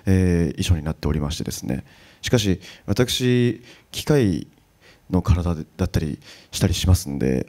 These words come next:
あの、汗をかいてはよろしくないのかなという思いがあり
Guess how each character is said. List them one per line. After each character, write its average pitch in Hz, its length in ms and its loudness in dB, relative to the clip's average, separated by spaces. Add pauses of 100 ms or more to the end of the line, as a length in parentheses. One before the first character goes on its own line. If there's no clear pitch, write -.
あ - 120 -2
の、 73 420 -4 (580)
汗 98 240 2
を 104 100 2
か - 240 0
い 107 60 6
て 90 120 -4
は 71 220 -4 (720)
よ 95 100 4
ろ 131 80 6
し 135 100 -2
く - 80 2
な 104 100 4
い 101 40 2
の 87 100 2
か 78 100 -2
な 76 100 -4
と 80 120 0
い 76 240 2
う - 80 -2 (380)
思 98 240 4
い 92 60 2
が 82 140 0
あ 90 60 0
り 76 280 -4